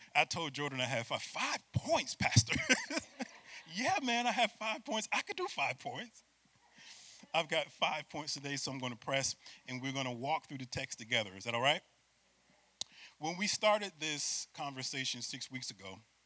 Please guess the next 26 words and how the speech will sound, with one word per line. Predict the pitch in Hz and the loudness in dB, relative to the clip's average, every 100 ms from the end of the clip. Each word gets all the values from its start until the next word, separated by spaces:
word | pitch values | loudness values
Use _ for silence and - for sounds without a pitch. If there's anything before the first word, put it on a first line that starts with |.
| - - | -20 -20
uh, | 107 104 101 - 123 | -16 -16 -18 -20 -6
one | 139 | -4
of | 151 | -4
the | 135 | -6
main | 127 135 135 | -6 -4 -6
thoughts | - - 127 117 - - - | -6 -2 -2 -2 -8 -10 -12
or, | 120 113 110 107 110 - | -10 -6 -6 -6 -10 -20
um, | 117 101 110 113 127 _ _ _ _ _ - - - | -20 -20 -20 -20 -20 _ _ _ _ _ -20 -18 -12
the | 135 | -4
areas | 147 143 123 | -2 0 -4
of | 117 | -6
focus | - 131 120 113 104 - - - - | -4 -4 -4 -6 -6 -8 -12 -20 -10
was | 120 123 | -6 -2
that | 120 110 | -4 -4
bitterness | 127 147 135 127 117 120 | -4 -4 -4 -6 -6 -8
is | 110 117 | -10 -6
not | 135 139 127 | -6 -8 -4
just | 123 123 - - - - - _ _ _ | -4 -2 -2 -4 -8 -14 -18 _ _ _
an | 113 | -10
emotion, | 110 120 127 - 110 104 | -4 -2 0 -2 -4 -10
but | 101 | -12
a | |
place | - 123 117 120 - - - - - | -10 -6 -4 -4 -6 -10 -20 -20 -14
where | 113 | -8
you | 110 110 | -6 0
arrive. | 123 107 104 110 | 0 0 -4 -18